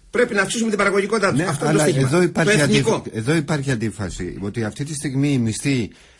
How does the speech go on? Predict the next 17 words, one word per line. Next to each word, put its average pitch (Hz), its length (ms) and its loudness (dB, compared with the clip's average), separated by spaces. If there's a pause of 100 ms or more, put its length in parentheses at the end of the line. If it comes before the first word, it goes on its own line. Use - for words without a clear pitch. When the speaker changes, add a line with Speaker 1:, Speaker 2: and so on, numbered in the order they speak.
Speaker 2:
πέφτουν 135 320 0
συνεχώς, 113 500 -2
δεν 156 140 2
υπάρχει, 139 640 -2 (400)
καταργήθηκαν 123 640 -2
οι 120 60 2
συλλογικές 104 520 -2
συμβάσεις, 90 640 -6 (300)
πλέον 139 260 2
είναι 139 120 4
ατομικές 117 500 0
συμβάσεις, 120 640 0 (180)
δουλεύεις 107 580 0
σε, 110 200 -6
με 98 140 -2
Speaker 1:
Ναι, - 20 -2
τι - 60 -2